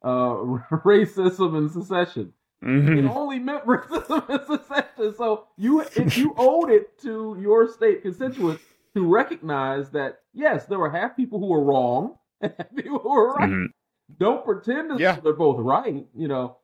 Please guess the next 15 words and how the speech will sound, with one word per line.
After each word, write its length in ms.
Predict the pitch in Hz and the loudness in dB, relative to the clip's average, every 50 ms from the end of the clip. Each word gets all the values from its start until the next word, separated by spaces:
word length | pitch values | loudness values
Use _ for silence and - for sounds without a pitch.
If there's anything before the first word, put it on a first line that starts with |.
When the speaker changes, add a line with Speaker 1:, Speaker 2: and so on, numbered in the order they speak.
| _ _ _ | _ _ _
Speaker 1:
So, 100 | - - | -8 -6
and 160 | 170 175 196 | -4 0 2
that, 180 | 226 233 226 226 | 4 2 4 2
that's 200 | 208 226 233 - | -2 -2 -2 -2
the 100 | 214 - | -6 -6
problem, 320 | - - - - 143 170 | -6 -8 -8 -8 -6 -6
is 60 | 160 | -2
that 140 | 165 156 151 | -2 -2 -2
she 100 | - 202 202 | 0 -2 -2
has 280 | 190 175 165 156 147 | 0 0 -2 -2 -2
no 140 | 156 151 135 | -2 -2 -2
courage 440 | 135 - - 175 214 208 170 139 131 | -4 -6 -12 -6 -2 -2 -2 0 -2
in 100 | 131 120 | -2 -2
that 200 | 143 196 - - | 0 0 0 0
respect 560 | 151 147 127 123 - - 113 104 98 - - | -2 -4 -4 -4 -6 -6 -6 -6 -6 -8 -12